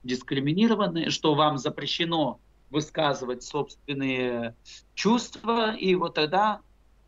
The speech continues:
вы получите убежище в любой европейской стране. Numai asta, ă, numai asta situația poate să vă scape să trăiți mai departe normal.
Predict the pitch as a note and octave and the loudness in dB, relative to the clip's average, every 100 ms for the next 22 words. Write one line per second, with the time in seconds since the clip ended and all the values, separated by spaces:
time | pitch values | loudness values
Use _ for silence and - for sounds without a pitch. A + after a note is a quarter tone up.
0 | _ - F3+ F3+ D3 F3 - C#3+ C#3 C#3+ | _ -2 0 0 -4 -6 -8 -6 -6 -6
1 | - B2 A#2+ C#3 D#3 B2 A#2+ A#2 C3 C#3+ | -8 -8 -6 -4 -4 -4 -8 -12 -12 -10
2 | - B2+ C#3 C3 - _ _ - G#3 G3+ | -10 -8 -4 -4 -6 _ _ 0 2 2
3 | G3+ F#3+ - D#3+ D3 - C#3+ C3+ - - | 2 -2 0 0 0 -6 -8 -6 -8 -14
4 | - _ _ D#3+ F3+ E3+ D#3+ D#3 C3 - | -20 _ _ -6 2 4 4 0 -8 -14
5 | - C3+ D#3+ F#3 F3+ F3 D#3 D3+ _ _ | -10 -2 0 0 -2 -6 -6 -8 _ _
6 | _ _ _ - D#3+ E3+ - - C3 C3 | _ _ _ -2 0 -2 -6 -8 -6 -6
7 | - E3 F3 D#3+ D3 C#3 C#3 - C#3+ C#3+ | -4 -4 -2 0 0 -2 -10 -6 0 2
8 | B2 A#2+ - _ - C#3+ D3 D3+ C3+ B2 | 2 -2 -14 _ 0 2 2 -2 -6 -6
9 | A#2 - C3 C3 C3 C3 C3 C3 C3 - | -6 -2 -2 -2 -8 -6 -2 0 0 -2